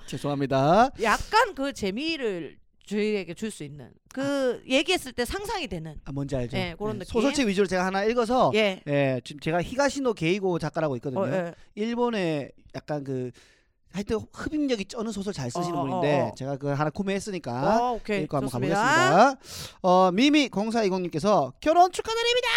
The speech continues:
Speaker 2: 아이, 감사합니다.
Speaker 1: 네.
Speaker 2: 또 동아님이 또 "생도님들 사랑이 딱." 하고
Speaker 1: 아, 이거 울컥했잖아요,
Speaker 2: 그 화환
Speaker 1: 진짜.
Speaker 2: 찍어서 동아가 올렸어.
Speaker 1: 아, 제가 올렸죠.
Speaker 2: 그리고 밑에
Speaker 1: 근데 여기에도
Speaker 2: "아,
Speaker 1: "싫어요"
Speaker 2: 축하-"
Speaker 1: 두 개.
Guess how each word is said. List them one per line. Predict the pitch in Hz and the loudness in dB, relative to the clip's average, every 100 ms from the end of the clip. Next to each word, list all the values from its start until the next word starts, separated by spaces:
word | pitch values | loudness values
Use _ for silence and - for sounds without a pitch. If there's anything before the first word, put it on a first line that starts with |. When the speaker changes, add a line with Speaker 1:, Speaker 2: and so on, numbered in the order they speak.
| 494 | 4
Speaker 2:
아이, | 508 - 233 233 226 220 | 6 6 6 6 2 0
감사합니다. | 202 196 190 180 175 175 170 165 160 123 | -4 -4 -4 -4 -4 -2 -2 -4 -6 -6
Speaker 1:
네. | 127 139 170 | -4 -2 0
Speaker 2:
또 | 233 | 0
동아님이 | 269 277 349 349 330 302 285 269 262 254 285 339 - | 0 0 2 4 4 4 2 0 -4 -8 -4 -4 -2
또 | 254 | -4
"생도님들 | 302 311 359 285 240 | -4 -4 -4 -2 -2
사랑이 | 254 277 254 - | 0 -2 -2 4
딱." | 330 330 262 | 6 6 4
하고 | 247 262 277 208 131 | 4 6 8 6 2
Speaker 1:
아, | 143 | 0
이거 | 175 185 | 2 2
울컥했잖아요, | 180 233 262 269 254 269 | 2 0 0 -2 2 2
Speaker 2:
그 | 269 | 2
화환 | 320 349 339 | 2 2 2
Speaker 1:
진짜. | - | 0
Speaker 2:
찍어서 | 403 302 233 | 2 2 2
동아가 | 269 349 247 165 | 2 4 4 2
올렸어. | 185 151 - | -4 -6 -8
Speaker 1:
아, | 143 | -6
제가 | 147 147 | -2 2
올렸죠. | 143 147 - 127 | 4 4 2 4
Speaker 2:
그리고 | 262 - | 6 4
밑에 | - - 247 233 214 | 2 0 2 4 4
Speaker 1:
근데 | 180 196 | 8 8
여기에도 | 247 220 180 | 8 6 4
Speaker 2:
"아, | |
Speaker 1:
"싫어요" | 151 - 220 185 | 2 2 4 4
Speaker 2:
축하-" | |
Speaker 1:
두 | 143 | 2
개. | 147 | -2